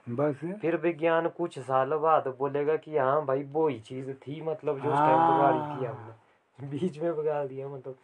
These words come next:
Speaker 2: मिलेगा वो ही, मतलब ढूंढ के फिर।
Speaker 1: तो आदमी भी उसी तरीके के हैं।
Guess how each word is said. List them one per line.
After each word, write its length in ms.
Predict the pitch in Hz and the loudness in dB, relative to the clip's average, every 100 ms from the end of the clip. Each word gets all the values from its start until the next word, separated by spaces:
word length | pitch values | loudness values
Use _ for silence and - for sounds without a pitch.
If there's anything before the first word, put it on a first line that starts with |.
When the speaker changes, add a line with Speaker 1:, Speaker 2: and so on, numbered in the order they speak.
| _ - | _ -12
Speaker 2:
मिलेगा 380 | 143 147 156 156 | -8 0 2 2
वो 220 | 151 165 | 0 -2
ही, 160 | 147 143 | -2 -4
मतलब 360 | 147 127 127 | -8 -8 -10
ढूंढ 220 | 117 127 123 | -10 -12 -12
के 140 | 110 | -12
फिर। 220 | 104 110 - _ _ _ - | -18 -20 -20 _ _ _ -4
Speaker 1:
तो 60 | |
आदमी 640 | 202 - 214 214 208 220 233 | -2 4 6 8 6 2 2
भी 80 | 240 | 4
उसी 380 | 269 285 220 | 4 6 4
तरीके 360 | 190 175 170 160 | 4 2 4 2
के 240 | 131 135 113 | 2 -4 -6
हैं। 280 | 98 - | -12 -18